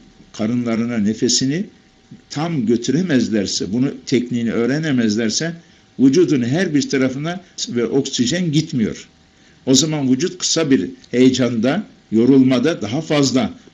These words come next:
efendim, gereğinden daha fazla yoruluyor. Bitkin oluyor. Beyne oksijen gitmesi lazım. O gidecek kadar nefesini içeride tutmadığımız için hemen daha ciğerden geri döndürüyoruz. Bu defa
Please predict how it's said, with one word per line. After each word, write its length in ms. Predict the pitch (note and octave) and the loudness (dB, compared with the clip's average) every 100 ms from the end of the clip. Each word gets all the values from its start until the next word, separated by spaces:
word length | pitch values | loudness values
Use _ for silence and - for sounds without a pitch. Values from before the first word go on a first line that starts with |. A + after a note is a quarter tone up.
| _ - _ - | _ -20 _ -8
efendim, 440 | G#2 A2+ A2 F3 | -4 -2 0 0
gereğinden 540 | B2 B2+ C3 C3+ D3+ C3 | 2 6 6 4 0 -2
daha 220 | C3+ F3+ | -4 -2
fazla 280 | E3+ D3+ C#3+ | -2 2 6
yoruluyor. 460 | B2 G#2 F2 D#2 - - - - - _ | 6 4 0 -4 -8 -18 -20 -20 -20 _
Bitkin 320 | A2 B2+ E3+ D#3 | 0 0 2 2
oluyor. 320 | C3 F2+ D#2 - _ _ _ _ | 2 0 -4 -12 _ _ _ _
Beyne 420 | - B2 C#3+ D#3+ D#3+ | 2 6 6 4 0
oksijen 560 | C3+ - C3 D3+ F3+ | -2 0 0 2 2
gitmesi 440 | D3+ D3+ C3 - A#2+ | 0 0 0 2 2
lazım. 320 | A#2+ B2 D3+ | 0 0 0
O 140 | C#3+ | 2
gidecek 420 | B2+ C3 E3+ F3+ | 4 4 2 0
kadar 360 | C3+ A#2+ A#2 G2 - _ _ _ | 0 0 0 -2 -12 _ _ _
nefesini 520 | A2+ B2+ D3 - C#3+ C#3 | -2 2 2 2 0 -2
içeride 420 | C3 C#3 C3 C3+ | 0 2 2 0
tutmadığımız 720 | - E3 B2+ A2 A2+ A#2 A2+ | -2 -2 -2 0 0 0 0
için 300 | D3+ E3 E3 - - - | -2 -4 -6 -12 -16 -4
hemen 400 | D#3 E3+ C3 G2+ | 0 2 0 0
daha 240 | C3 C3 | 0 0
ciğerden 540 | A2+ D#3 C#3+ A#2+ D#3+ C#3+ | 4 4 4 2 0 4
geri 240 | C3+ D#3+ | 4 4
döndürüyoruz. 600 | C3+ A#2 A2 A#2 E3 - - _ _ | 4 2 2 2 0 -6 -18 _ _
Bu 60 | G#2 | 0
defa 480 | B2+ - E3+ E3+ | 0 2 -2 -4